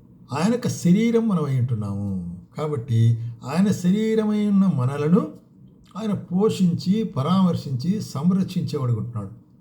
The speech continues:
ఎందుకంటే ఒక ఉదాహరణ ఏమంటాడు, ఎవరైనా కూడా తన శరీరాన్ని ద్వేషించేవారు ఎవరుండరు. అట్లయితే యేసుక్రీస్తు ప్రభువుకు సంఘము అనేటువంటి శిరస్సుత్వం కింద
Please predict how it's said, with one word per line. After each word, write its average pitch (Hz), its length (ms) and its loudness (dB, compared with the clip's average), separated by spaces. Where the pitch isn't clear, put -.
ఎందుకంటే 196 720 2
ఒక 120 160 -6
ఉదాహరణ 175 420 2
ఏమంటాడు, 170 680 0
ఎవరైనా 190 460 0
కూడా 196 220 0
తన 180 300 -2
శరీరాన్ని 170 580 2
ద్వేషించేవారు 160 840 0
ఎవరుండరు. 120 480 2
అట్లయితే 190 460 0
యేసుక్రీస్తు 214 800 -2
ప్రభువుకు 170 720 0
సంఘము 202 600 2
అనేటువంటి 196 340 0
శిరస్సుత్వం - 920 -4
కింద 117 220 0